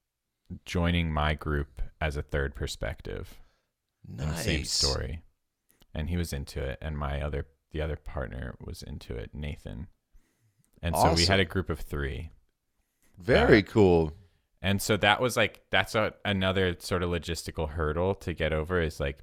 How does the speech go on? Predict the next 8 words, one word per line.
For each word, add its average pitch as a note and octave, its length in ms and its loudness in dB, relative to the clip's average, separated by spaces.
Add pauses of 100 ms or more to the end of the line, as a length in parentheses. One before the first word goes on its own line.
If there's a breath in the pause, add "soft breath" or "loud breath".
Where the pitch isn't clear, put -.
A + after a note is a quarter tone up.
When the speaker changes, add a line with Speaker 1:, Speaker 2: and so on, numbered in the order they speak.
(120)
Speaker 1:
planning F2 360 -2
with E2 200 -4
the, - 120 -8 (340)
another F#2+ 480 0 (140)
extra - 340 -4
<laughs> - 340 2
person. - 380 0 (920 loud breath)
And, F#2 340 2